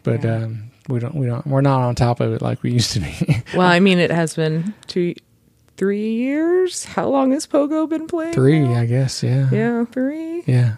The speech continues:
Speaker 1: hard to believe.
Speaker 2: Wait, that means we've known each other almost three years.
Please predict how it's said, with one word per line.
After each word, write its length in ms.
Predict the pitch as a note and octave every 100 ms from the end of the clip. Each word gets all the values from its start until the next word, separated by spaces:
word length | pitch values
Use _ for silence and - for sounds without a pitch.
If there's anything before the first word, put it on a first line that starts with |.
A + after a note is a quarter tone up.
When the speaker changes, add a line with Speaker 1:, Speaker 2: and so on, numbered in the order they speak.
| -
Speaker 1:
hard 180 | B2+ A#2+
to 40 |
believe. 500 | A#2 B2 B2 A#2 - - _ _ _ _ _ -
Speaker 2:
Wait, 320 | G#3 B3+ -
that 180 | D3 A3
means 240 | C4+ -
we've 160 | D#3+ D#3
known 160 | D#3
each 220 | D3 -
other 200 | C#3+ C#3+ C#3+
almost 340 | C#3+ C#3+ -
three 180 | - -
years. 560 | D3+ F3 D3 - -